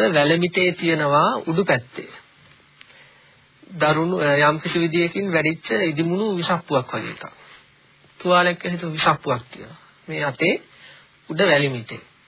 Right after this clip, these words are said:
මේක ටිකක් නරක් වෙච්ච එකක්.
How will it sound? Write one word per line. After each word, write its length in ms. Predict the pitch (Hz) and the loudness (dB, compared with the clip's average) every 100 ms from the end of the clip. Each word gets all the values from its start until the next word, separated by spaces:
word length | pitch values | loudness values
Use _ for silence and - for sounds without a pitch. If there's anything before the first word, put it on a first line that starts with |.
| _ - _ - _ _ _ | _ -20 _ -20 _ _ _
මේක 300 | 160 175 180 220 220 190 | 2 2 2 0 2 2
ටිකක් 360 | 175 175 202 - | 2 2 0 2
නරක් 300 | 165 147 - | 2 2 -2
වෙච්ච 220 | 120 - | -14 -14
එකක්. 140 | - | -16